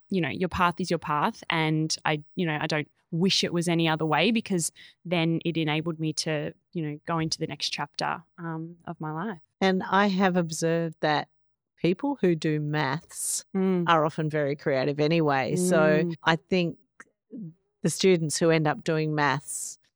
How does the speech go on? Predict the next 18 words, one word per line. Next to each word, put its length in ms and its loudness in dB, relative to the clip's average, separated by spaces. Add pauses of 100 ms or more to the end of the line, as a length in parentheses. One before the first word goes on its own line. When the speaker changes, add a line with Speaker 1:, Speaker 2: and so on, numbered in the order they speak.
(360)
Speaker 2:
in 160 2
the 180 0
end, 480 -2
Speaker 1:
Mm. 100 -4
Speaker 2:
you 100 2
look 140 4
back 200 2
and 100 0
you 60 -2
say, 260 2
"Oh, 160 0
I 40 0
wish 220 -2
I'd 180 -2
done 340 -6 (160)
creative 440 0
stuff." 440 -6
But 200 0